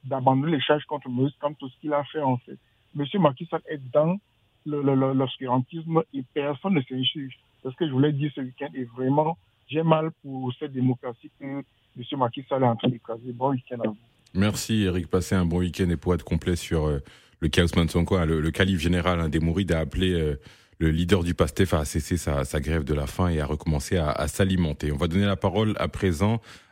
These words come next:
Speaker 2: à Alex, qui voulait parler des élections au Gabon avec, euh, le scrutin à un tour, avec, euh, vote, euh,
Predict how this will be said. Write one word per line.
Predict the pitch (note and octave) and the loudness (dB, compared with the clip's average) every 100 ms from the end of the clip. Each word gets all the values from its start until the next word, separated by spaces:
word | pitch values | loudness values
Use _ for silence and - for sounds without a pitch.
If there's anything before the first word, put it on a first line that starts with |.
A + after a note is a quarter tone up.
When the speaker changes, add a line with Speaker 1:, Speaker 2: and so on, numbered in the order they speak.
| - | -2
Speaker 2:
à | F2 G#2 - _ _ - | 0 0 -2 _ _ 0
Alex, | B2+ A#2+ - - - | 2 2 -2 -10 -14
qui | - E2+ | -14 -4
voulait | F2 F2 | 0 0
parler | F2 E2+ G2 | 0 0 0
des | D#2 F2+ | 0 0
élections | F#2 - - G#2+ G#2+ - | 0 -2 0 2 2 0
au | F2 | 0
Gabon | F2 D#2+ F2+ G2+ | 0 0 0 0
avec, | D#2+ E2+ - | 0 -2 0
euh, | E2 D#2+ D2+ | 0 2 0
le | C#2+ | 0
scrutin | D#2 - D#2+ D2+ G2+ F#2+ F2 | -2 -4 -6 0 2 2 0
à | D#2+ D#2 | -2 0
un | F2+ | 0
tour, | D#2+ - A2 F2+ D2 | 0 2 2 2 0
avec, | C#2+ D2 - | -2 -4 -2
euh, | D2 | -2
vote, | C2+ F2 G2 - | 2 0 2 2
euh, | D#2 | 0